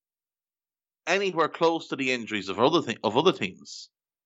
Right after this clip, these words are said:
Yes, they lost Jack O'Connell. Yes, they lost Sander Berge. But that's, that's not an acceptable reason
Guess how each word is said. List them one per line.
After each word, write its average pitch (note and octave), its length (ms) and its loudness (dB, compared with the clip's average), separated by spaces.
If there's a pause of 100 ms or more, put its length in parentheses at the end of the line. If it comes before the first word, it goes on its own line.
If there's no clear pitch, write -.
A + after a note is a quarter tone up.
(840)
Yes, G3 300 6
they E3 140 0
lost C#3+ 320 -2
Jack B2+ 240 4
O'Connell. A#2 400 0
Yes, A#2+ 240 2
they A#2 80 -2
lost G#2 260 0
Sander G2 320 0
Berge. A2+ 440 2 (1300)
But C#3 160 2 (2500)
that's, F3+ 340 0 (1120)
that's F3+ 200 0
not - 320 4
an C3 160 -4
acceptable B2+ 560 2
reason A2 560 -2